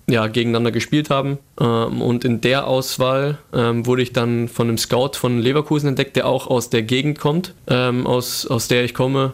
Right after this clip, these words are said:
ähm, mit dem ich auch heute noch, ähm, gut in Kontakt bin. Da trifft man sich schon mal ab und zu, wenn man dann noch mal in der Heimat ist, was nicht so oft der Fall ist, aber so kam das dann, dass ich halt, äh, mal ein Probetraining bei Leverkusen, ähm, gemacht habe.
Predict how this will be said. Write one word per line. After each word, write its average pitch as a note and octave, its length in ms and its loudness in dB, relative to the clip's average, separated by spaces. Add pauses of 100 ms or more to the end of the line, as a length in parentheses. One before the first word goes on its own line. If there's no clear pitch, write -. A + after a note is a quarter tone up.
ähm, A#2+ 440 2
mit A#2+ 120 0
dem B2+ 120 2
ich B2 100 0
auch A2 60 -2
heute B2+ 200 2
noch, B2 240 -2
ähm, A#2 360 2
gut B2 180 0
in A#2 80 0
Kontakt C#3 380 -2
bin. C3+ 300 0
Da A2+ 120 2
trifft - 280 -2
man A#2+ 100 0
sich A#2+ 120 0
schon A#2+ 140 0
mal A#2+ 100 0
ab A2+ 120 -4
und A#2 120 -2
zu, A#2 140 0
wenn A#2 120 2
man A#2 100 0
dann A2+ 240 0
noch B2 200 0
mal B2 120 2
in A#2 60 0
der A2 100 0
Heimat C3 320 0
ist, C3 200 0
was - 340 -2 (100)
nicht B2+ 180 0
so D3+ 120 2
oft D#3 140 0
der C#3 80 0
Fall C3 220 0
ist, C3 140 -2
aber A2 400 0 (100)
so A#2 280 2
kam A2 260 0
das A2 120 -2
dann, A2 160 0
dass A2 140 2
ich A2 180 -2
halt, A2 280 0
äh, G#2+ 180 2
mal G#2+ 140 0
ein A2+ 100 0
Probetraining B2 600 0
bei A#2 340 2
Leverkusen, B2+ 680 0 (180)
ähm, A#2 280 0
gemacht A#2 380 0
habe. A2+ 320 0